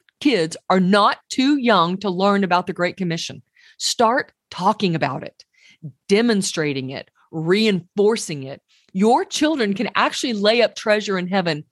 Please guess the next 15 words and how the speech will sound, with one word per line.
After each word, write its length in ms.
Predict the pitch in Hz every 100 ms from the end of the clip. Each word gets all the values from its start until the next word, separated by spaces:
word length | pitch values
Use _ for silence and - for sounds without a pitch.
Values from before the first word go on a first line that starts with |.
| _ _
right 640 | 147 147 170 202 226 - - _
now. 540 | - 170 175 143 120 117 _ _ _ _ _ _ _ _ _ _ _ - -
Now, 60 |
my 120 | 381 359
friends, 380 | 415 427 415 - _
how 140 | 622 622
does 100 | 294
this 200 | 247 220
relate 360 | 175 165 -
to 260 | - 156 139 _
women 500 | 180 180 170 175 262
we 100 | 233
may 160 | 190 180
be 160 | 180
discipling? 560 | 170 - 151 160 190 226